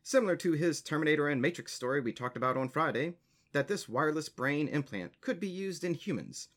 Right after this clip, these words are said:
to cure things like dementia, Alzheimer's, and several other conditions. Oh, you know what? I think everyone knows where I'd go with this one already. You tell me this time, Lo-Fi Nation. What's your thoughts? Next up,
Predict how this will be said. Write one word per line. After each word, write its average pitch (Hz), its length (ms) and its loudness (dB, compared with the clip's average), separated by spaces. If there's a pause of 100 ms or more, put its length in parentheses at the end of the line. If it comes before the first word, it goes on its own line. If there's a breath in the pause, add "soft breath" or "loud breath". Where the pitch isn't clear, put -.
(200)
to - 120 -14
cure 135 240 -2
things 139 320 -2
like 127 180 -2
dementia, 123 460 -4 (400 soft breath)
Alzheimer's, 131 680 -2 (300)
and 95 120 -8
several 120 360 -2
other 113 160 0
conditions. - 720 -10 (1700)
Oh, 139 140 6
you 147 140 6
know 175 140 6
what? 185 220 4 (320 loud breath)
I 190 120 4
think 127 220 0
everyone 113 340 2
knows 131 240 2
where 139 120 2
I'd 135 180 2
go 151 140 6
with 151 140 2
this 165 140 -2
one 175 120 2
already. 175 380 2 (180)
You 226 180 -2
tell 220 180 0
me 214 200 0
this 147 180 -2
time, 107 240 -4
Lo-Fi 107 300 -2
Nation. 120 360 -4
What's 220 240 -4
your 135 120 -2
thoughts? - 640 -8 (560 soft breath)
Next - 320 -2
up, 123 280 0